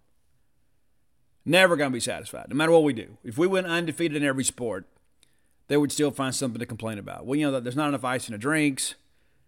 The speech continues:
You know, they, they sell Powerade. I'm a Gatorade guy. There's always something, right? You know, why didn't Doctor Keenan bring in drinks in my seats? There's always something.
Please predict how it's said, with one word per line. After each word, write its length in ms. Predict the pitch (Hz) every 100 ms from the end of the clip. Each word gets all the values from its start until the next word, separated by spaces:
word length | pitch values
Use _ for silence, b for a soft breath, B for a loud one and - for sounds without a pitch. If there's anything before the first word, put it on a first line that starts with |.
| _ _ _ _
You 100 | -
know, 60 | 117
they, 60 |
they 280 | 120 - 135
sell 220 | 127 131
Powerade. 540 | 113 143 147 147 143 139
I'm 160 | 127
a 40 | 127
Gatorade 460 | 120 139 139 139
guy. 420 | 131 131 131 127 120
There's 160 | 151
always 260 | 208 208 160
something, 380 | 156 120 - 67
right? 300 | 107 113 120 - _ _ _ _ _ _ _ _ _ _ _ _
You 100 | -
know, 40 | 120
why 220 | 135 151
didn't 120 | 147
Doctor 260 | 143 143 123
Keenan 260 | 120 143
bring 160 | 123 139
in 100 | 131
drinks 300 | 117 143 135
in 80 | 127
my 140 | 110
seats? 540 | 104 165 151 143 - - _ _ _
There's 160 | 127 147
always 260 | 208 190
something. 400 | - 143 - -